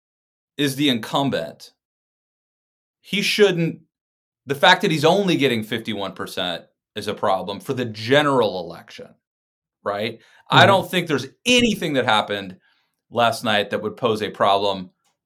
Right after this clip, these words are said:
Speaker 1: for Trump in the primary that should worry him or scare him in the primary.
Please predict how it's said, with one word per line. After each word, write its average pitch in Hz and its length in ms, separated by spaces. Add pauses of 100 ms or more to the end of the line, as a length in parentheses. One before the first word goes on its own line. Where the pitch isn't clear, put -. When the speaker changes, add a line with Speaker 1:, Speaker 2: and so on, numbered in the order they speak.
Speaker 1:
for 123 140
Trump - 360 (120)
in 110 140
the 92 60
primary 143 920
that 95 140
should 107 200
worry 104 540
him 92 200
or 90 60
scare 95 260
him 92 100
in - 40
the - 160 (200)
primary. 143 680